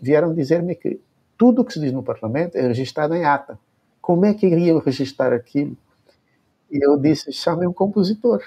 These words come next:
<laughs> Ele vai transcrever, vai transcrever o que eu cantei e as palavras que eu disse,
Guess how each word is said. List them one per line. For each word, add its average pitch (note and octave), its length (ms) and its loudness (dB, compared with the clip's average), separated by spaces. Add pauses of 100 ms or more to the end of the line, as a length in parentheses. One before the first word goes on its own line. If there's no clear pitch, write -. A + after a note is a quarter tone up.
<laughs> - 720 -14
Ele C#3+ 120 2
vai C3 220 4
transcrever, C3 640 2 (600)
vai C3+ 200 6
transcrever D3 560 4
o D3 60 4
que - 80 2
eu - 40 4
cantei G#3 640 6 (160)
e A3 100 4
as G#3 120 2
palavras G3+ 680 2
que - 100 -2
eu A#2+ 100 0
disse, A#2 380 -4